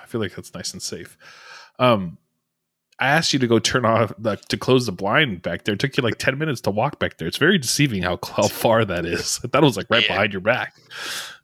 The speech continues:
Speaker 1: Very deceiving.
Speaker 2: Yes, it's,
Speaker 1: Looks
Speaker 2: it's
Speaker 1: really
Speaker 2: huge
Speaker 1: pretty,
Speaker 2: in
Speaker 1: though.
Speaker 2: here. Very affordable, though. Of course, we're not, we're not spending the show budget on places we're staying here.
Speaker 1: No, we spent
Speaker 2: Doing
Speaker 1: that
Speaker 2: it
Speaker 1: on
Speaker 2: wisely.
Speaker 1: footballs.
Speaker 2: On footballs, of course, Brian's
Speaker 1: But you
Speaker 2: collector's
Speaker 1: can't buy
Speaker 2: items
Speaker 1: anymore.
Speaker 2: in the background.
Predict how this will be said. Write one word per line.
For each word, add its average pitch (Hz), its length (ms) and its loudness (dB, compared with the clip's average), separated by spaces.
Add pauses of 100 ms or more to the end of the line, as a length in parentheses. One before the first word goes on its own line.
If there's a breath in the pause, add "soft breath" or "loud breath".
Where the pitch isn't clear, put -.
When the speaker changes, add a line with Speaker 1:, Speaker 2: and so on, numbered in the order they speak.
Speaker 1:
Very 127 140 0
deceiving. 113 320 -2
Speaker 2:
Yes, - 220 -4 (320)
it's, - 180 -10 (100)
Speaker 1:
Looks 160 140 0
Speaker 2:
it's - 80 0
Speaker 1:
really 143 120 6
Speaker 2:
huge 156 100 6
Speaker 1:
pretty, 127 140 -2
Speaker 2:
in 110 40 -4
Speaker 1:
though. 107 60 -6
Speaker 2:
here. 117 320 0 (260 loud breath)
Very 175 240 6
affordable, 104 560 -2
though. 87 140 2
Of 85 100 -8
course, 101 260 2
we're 101 80 0
not, 101 280 0
we're 101 100 -4
not 101 200 -2
spending 101 420 -6
the 90 60 -8
show 98 260 0
budget 87 420 -2 (500 soft breath)
on 90 320 2 (140)
places 95 360 0
we're 87 120 -8
staying 95 400 -4
here. 90 320 -8
Speaker 1:
No, 170 100 4
we 110 120 -2
spent - 220 0
Speaker 2:
Doing 135 120 4
Speaker 1:
that 107 80 0
Speaker 2:
it - 40 0
Speaker 1:
on 85 40 -2
Speaker 2:
wisely. 85 460 2
Speaker 1:
footballs. - 340 -20 (140)
Speaker 2:
On 101 160 2
footballs, 92 480 4
of 87 100 -8
course, 98 260 0
Brian's 98 400 2
Speaker 1:
But - 60 -20
you - 20 -16
Speaker 2:
collector's 101 300 0
Speaker 1:
can't 208 140 2
buy 160 160 4
Speaker 2:
items 113 180 -2
Speaker 1:
anymore. 87 120 -4
Speaker 2:
in - 20 -6
the 90 60 -6
background. 80 420 0